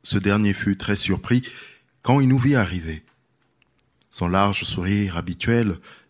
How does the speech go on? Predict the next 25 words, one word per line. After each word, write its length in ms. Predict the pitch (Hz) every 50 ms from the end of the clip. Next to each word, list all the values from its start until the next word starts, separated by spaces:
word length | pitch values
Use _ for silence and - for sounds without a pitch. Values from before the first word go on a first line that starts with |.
| _ _ _ _ _ _
éclairait 540 | - - - - 110 104 104 98 107 117 120
son 200 | 110 - 101 95
visage 500 | 90 95 87 82 98 98 104 101 90 90
joyeux. 440 | 85 - 87 90 90 87 87 85 - _ _ _ _ _ _ _ _ _ _ _ _ _ _ _ _ _ _ _ _ _ _ _ _ _ -
Visiblement, 640 | - 92 92 85 98 95 92 90 87 92 101 117 131 - _ _ _ _ _ _ _ _ _ _ _ _ _ _ _ _ _
il 120 | - - 127
était 160 | 117 - 160
content 440 | - - 117 101 101 - 104 98 101
de 100 | 101 95
nous 360 | 92 92 90 90 90 92 98
voir, 520 | 95 87 87 87 87 85 82 - - - _ _ _
tout 100 | - 120
comme 260 | - - 127 127 120
Gauthier 480 | 101 110 107 - - - 92 87 90 - _ _ _ _ _ _
et 80 | - 101
Flatty, 540 | - - 117 107 101 - - - 87 90 - _ _ _ _ _ _ _ _ _ _ _ _ _ _ _ _ -
un 100 | 104 95
cousin 360 | 92 - 101 92 87 95 95 95
de 60 | 95
Roland. 380 | 85 85 90 87 82 82 85 - _ _ _ _ _ _ _ _ _ _ _ _ _ _ _ _ _ _ _ _ _ _ _ _ _ _ _ _ _ _ _ _ _ _ _
Après 400 | _ - - - - 135 143 147 131
les 220 | 113 101 92 90
effusions 440 | 95 92 - - 90 85 92 92 90
de 100 | 85 85 80
joie 400 | 78 78 - 95 120 180 -